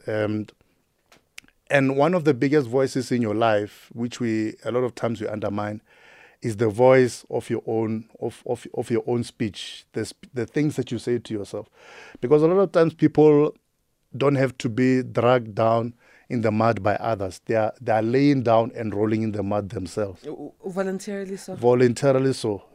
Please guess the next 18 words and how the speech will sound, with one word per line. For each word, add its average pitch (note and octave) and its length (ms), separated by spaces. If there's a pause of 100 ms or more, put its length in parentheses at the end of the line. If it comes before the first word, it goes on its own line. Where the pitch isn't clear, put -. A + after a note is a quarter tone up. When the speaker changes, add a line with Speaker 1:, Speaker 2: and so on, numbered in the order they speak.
(260)
Speaker 1:
Going D3+ 280
in D#3 100
the C#3+ 100
mud, C#3 260
you're B2 140
wearing C3 240
your B2+ 120
nice C3 280
white A#2+ 200
suit, B2 220
but G#2 200
you're A2 100
in A#2+ 140
the A2+ 80
mud, A2 280 (200)
rolling, G#2 400
rolling, G#2 320
rolling, G#2+ 340